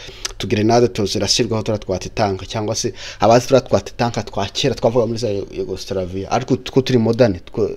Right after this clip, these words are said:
tw'icyatsi. So, M vingt-trois rero rifite turiya tubunda twinshi ndetse n-, no mu masection urasanga nka batanu, amasection y'abantu cumi n'umwe usanga batanu bafite ziri-, bene ziriya mbunda kandi bafite na ziriya tank.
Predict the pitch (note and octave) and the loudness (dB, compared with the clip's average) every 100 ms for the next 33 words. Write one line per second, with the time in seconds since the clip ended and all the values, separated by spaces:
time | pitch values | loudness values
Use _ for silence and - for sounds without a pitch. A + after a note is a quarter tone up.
0 | - - C3 - B2 G2 - - - - | -8 -4 -2 4 4 6 4 2 -6 -16
1 | - - - - - A#2+ A2 F2 - - | -14 -16 -16 -16 -6 -4 -4 -6 -6 8
2 | F#3 F#3+ D#3 D3+ D#3+ D#3 - D3 F3+ E3 | 10 10 8 10 8 8 4 2 6 4
3 | D3+ D3+ D#3 - D3+ C#3 C#3 B2+ - D3 | 6 4 4 4 0 2 2 2 4 4
4 | C3+ C3 B2+ - - - - - B2 B2+ | 6 6 4 -2 -14 -16 -10 0 6 8
5 | C#3 C3 A#2 A#2 G2 - B2+ C3+ B2+ A#2 | 10 10 8 4 0 4 6 6 6 4
6 | A2 A2 G#2 G#2 A#2 - C3+ G#2+ G#2+ B2 | 4 4 2 2 2 4 4 4 6 6
7 | B2 A2+ G#2+ G2+ G#2 - - - - G#2 | 6 4 -4 -6 -8 -14 -10 -10 -4 0
8 | - C3 A#2+ G2+ A#2+ G#2+ A#2 A#2 A#2+ F#2+ | 4 6 6 4 -2 -2 -2 -2 -2 -2
9 | A2 A2+ - - G2+ - G2+ A2+ A#2+ G2+ | -4 -6 -8 -2 0 4 4 4 2 0
10 | G2 A#2 G2 A2 A2 G#2+ G#2+ F#2+ G#2 A2+ | 0 0 0 0 0 0 0 -2 -2 -4
11 | G2 - A#2+ G#2 G#2+ - F#2+ F#2+ A2+ G2 | -2 0 0 0 -4 -2 0 0 0 -2
12 | - - A#2+ G2 - | -2 4 4 4 -4